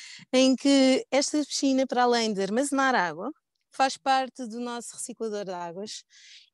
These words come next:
e, algo também muito importante, cuida das pessoas. Porque eu posso-vos dizer, eu vivi aqui e no verão a coisa era dura, porque vivíamos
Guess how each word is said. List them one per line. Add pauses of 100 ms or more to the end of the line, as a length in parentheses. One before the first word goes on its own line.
e, (220)
algo
também
muito
importante, (100)
cuida
das
pessoas. (480)
Porque
eu
posso-vos
dizer,
eu
vivi
aqui (540)
e
no
verão
a
coisa (440)
era
dura,
porque (760)
vivíamos